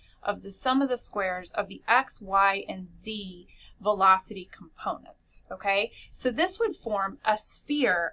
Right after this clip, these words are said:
in other words, in your momentum hyperspace. And the radius of the sphere would be the mass of your particle times the speed of the molecule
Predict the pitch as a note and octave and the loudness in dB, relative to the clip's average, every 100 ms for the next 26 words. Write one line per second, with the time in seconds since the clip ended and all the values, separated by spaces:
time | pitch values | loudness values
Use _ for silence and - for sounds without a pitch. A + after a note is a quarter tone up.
0 | - G3 F3 F3+ F3+ F3 E3+ G3 - - | -6 -6 -2 -2 -4 -4 -4 -4 -8 -6
1 | B3 A3 A3 G#3 G#3 G3+ A#3 B3+ A#3+ A3 | 0 2 2 0 0 0 -4 -4 -6 -8
2 | - A3 G3+ D#3+ - - A2 - - - | -2 -2 -2 -8 -10 -12 -12 -12 -20 -20
3 | - - A3+ A3 G#3 C#4+ F4+ C#4 A#3+ A3 | -18 -2 -2 0 2 2 4 2 2 -6
4 | F#3+ G3+ - - C#4 F#3 F3 F3 _ _ | -10 -18 -16 -6 -2 -2 -2 -6 _ _
5 | - A3 G3+ G#3 F#3 F3+ F#3 G3+ A3+ C4 | -2 -2 0 -10 -8 -8 0 2 2 0
6 | C4 A3+ G3+ - B3+ A3 F#3+ E3+ F3 - | -10 -6 -8 0 0 0 -4 -8 -8 -10
7 | - G#3+ G#3+ - G3+ - - - A3+ A3 | 0 0 0 -6 -14 -14 -18 -6 -6 -2
8 | G#3+ G#3 G3+ F#3+ F3 E3 - - - | -2 -2 2 2 2 -2 -12 -16 -16